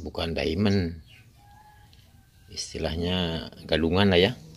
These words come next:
K W atau apa bahasanya. Yang jelas ini bukan diamond yang saya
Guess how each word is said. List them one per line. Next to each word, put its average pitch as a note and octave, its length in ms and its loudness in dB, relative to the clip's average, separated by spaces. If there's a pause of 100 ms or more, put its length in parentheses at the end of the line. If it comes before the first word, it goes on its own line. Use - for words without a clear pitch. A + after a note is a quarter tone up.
(2500)
K - 40 -14 (120)
W F2 160 8
atau G2+ 240 4
apa G#2 240 2
bahasanya. G2 560 0 (960)
Yang F#2 160 2
jelas A2 240 4
ini G#2+ 160 4
bukan F2 480 0
diamond F2 400 4
yang F2 240 4
saya C#2 880 0